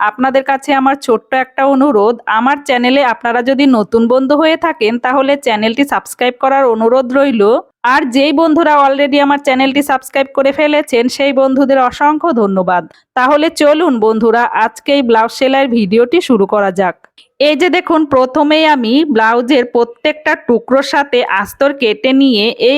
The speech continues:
আস্তর আর ব্লাউজের মেন কাপড়ের সাথে চারপাশ ঘুরিয়ে সেলাই করে নিয়েছি। পিছনের পাটটাও রেডি করে নিয়েছি, কোমরে যে টিকেন হবে টিকেনের সেলাইটাও দিয়ে দিয়েছি, হাতায়ও আমি আস্তর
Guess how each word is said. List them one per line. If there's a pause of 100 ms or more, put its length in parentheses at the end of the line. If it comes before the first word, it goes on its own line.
(160)
আস্তর
আর
ব্লাউজের
মেন
কাপড়ের
সাথে (160)
চারপাশ
ঘুরিয়ে
সেলাই (100)
করে
নিয়েছি। (380)
পিছনের
পাটটাও
রেডি
করে
নিয়েছি,
কোমরে
যে (120)
টিকেন
হবে
টিকেনের
সেলাইটাও (120)
দিয়ে
দিয়েছি, (200)
হাতায়ও
আমি (180)
আস্তর